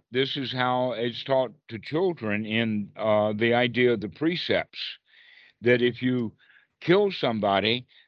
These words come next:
that you're gonna get killed in the next life. What are you gonna get killed in this life? You're gonna get killed many times.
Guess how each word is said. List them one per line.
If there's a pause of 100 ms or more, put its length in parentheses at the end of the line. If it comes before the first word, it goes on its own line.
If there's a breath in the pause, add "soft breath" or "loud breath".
(120)
that
you're
gonna
get
killed
in
the
next
life.
What
are
you
gonna
get
killed
in
this
life?
You're
gonna
get
killed
many
times.